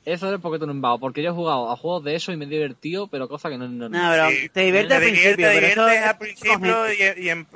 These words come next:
Speaker 3: y en plan con amigos. No creo que estés en tu casa como un gilipollas, mm, dando saltitos
Speaker 1: Bueno,
Speaker 3: y
Speaker 1: pero es que
Speaker 3: haciendo
Speaker 1: para
Speaker 3: algo.
Speaker 1: eso no te compras cuatrocientos juegos con Kinect. <laughs> Te compras
Speaker 3: Por
Speaker 1: los que
Speaker 3: eso
Speaker 1: vayas
Speaker 3: te
Speaker 1: a jugar
Speaker 3: digo
Speaker 1: con
Speaker 3: que,
Speaker 1: amigos.
Speaker 3: eh,
Speaker 1: Pero te
Speaker 3: que lo
Speaker 1: digo,
Speaker 3: veo una pollada al Kinect, eso.
Speaker 1: pero te digo, el Kinect no está mal. Ahora,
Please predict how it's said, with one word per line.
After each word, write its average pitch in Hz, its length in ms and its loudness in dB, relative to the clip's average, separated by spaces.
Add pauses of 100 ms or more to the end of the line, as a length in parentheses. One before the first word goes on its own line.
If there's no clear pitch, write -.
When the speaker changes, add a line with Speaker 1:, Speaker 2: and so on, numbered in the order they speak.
Speaker 3:
y 160 100 -4
en 156 120 -6
plan 160 480 -2
con 156 200 -2
amigos. 123 500 -6
No 139 100 -8
creo 156 160 -2
que 160 80 -2
estés 160 180 -2
en 160 100 -6
tu 156 100 -8
casa 156 240 -4
como 156 140 -6
un 151 80 -12
gilipollas, 170 840 2
mm, 147 200 -10
dando 156 280 0
saltitos 165 460 -4
Speaker 1:
Bueno, 202 260 2
Speaker 3:
y - 40 0
Speaker 1:
pero 156 140 6
es 156 60 2
que - 80 -2
Speaker 3:
haciendo 165 80 2
Speaker 1:
para 175 220 8
Speaker 3:
algo. 190 80 8
Speaker 1:
eso 202 200 4
no 196 140 4
te 190 100 -2
compras 185 300 2
cuatrocientos 175 580 -2
juegos 185 200 -2
con 170 180 -2
Kinect. 185 400 0
<laughs> - 800 2
Te 135 100 -4
compras 156 280 0
Speaker 3:
Por 190 40 2
Speaker 1:
los 185 80 2
que 165 40 -2
Speaker 3:
eso 170 80 2
Speaker 1:
vayas 165 200 6
Speaker 3:
te 160 60 6
Speaker 1:
a 180 40 4
jugar 165 180 6
Speaker 3:
digo 165 60 -2
Speaker 1:
con 165 80 4
Speaker 3:
que, 151 60 4
Speaker 1:
amigos. 180 320 -2
Speaker 3:
eh, 156 80 -10 (540)
Speaker 1:
Pero 151 240 0
te 151 120 -2
Speaker 3:
que 147 60 4
lo 147 60 4
Speaker 1:
digo, 151 80 6
Speaker 3:
veo 185 100 4
una 180 140 0
pollada 160 340 4
al 143 100 -2
Kinect, 135 380 0
eso. 123 120 -2
Speaker 1:
pero 151 240 -2
te 151 100 -4
digo, 160 260 0
el 135 200 -4
Kinect 175 360 -6 (160)
no 160 180 -6
está 160 240 -4
mal. 113 320 -8
Ahora, 135 460 -2